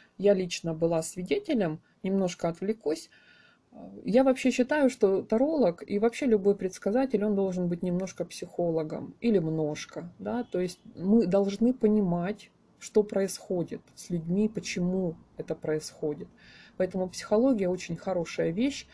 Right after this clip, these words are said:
для предсказателя, и очень рекомендую хотя бы читать какие-нибудь популярные книги на эту тему. И вот я лично наблюдала такую картину. Я пришла, э, тоже в присутственное место, мне нужно было решить один вопрос,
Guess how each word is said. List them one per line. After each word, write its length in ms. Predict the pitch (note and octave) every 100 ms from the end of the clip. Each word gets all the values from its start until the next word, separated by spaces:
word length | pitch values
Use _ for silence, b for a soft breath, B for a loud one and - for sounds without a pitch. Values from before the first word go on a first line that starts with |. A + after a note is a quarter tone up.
| B B B
для 140 | G#3 G#3+
предсказателя, 960 | G#3+ - G#3 G3+ G3+ F#3 F#3+ F3 F3 b b b -
и 520 | F3 F3 F3 E3+ - - _ _ - _ _ - _
очень 280 | - A3 F#3+
рекомендую 640 | F3 F3 E3+ E3+ E3+ A3 G#3
хотя 280 | E3+ F#3+ F3+
бы 100 | E3+
читать 320 | - G#3 G#3
какие-нибудь 760 | E3 - F#3+ F#3 E3+ E3+ E3+ - b b b _ E3
популярные 680 | - D#3+ E3+ E3+ F#3+ F#3 E3+
книги 360 | E3+ F3+ E3+ D3+
на 120 | D3+
эту 260 | C#3 - E3
тему. 360 | - D3+ B2+ - _
И 80 | -
вот 260 | G3+ A#3+ - -
я 180 | A3+ D4
лично 260 | B3 -
наблюдала 480 | G3 F#3+ G3 A3+ A3+
такую 280 | G#3 - G3+
картину. 420 | F#3+ F#3+ - D3+
Я 140 | F3+ G#3+
пришла, 500 | A3 G3+ G3 E3+ E3+ B B B B -
э, 380 | F#3 F3 D#3+ D#3 - -
тоже 260 | G3+ E3
в 40 | -
присутственное 640 | G#3+ G#3+ - F3+ E3 E3
место, 340 | G#3+ E4 -
мне 100 | G#3+
нужно 240 | G3 F#3+ F#3
было 140 | F3+
решить 300 | F#3 G3 -
один 200 | F3+ F#3
вопрос, 480 | F#3+ G#3+ - E4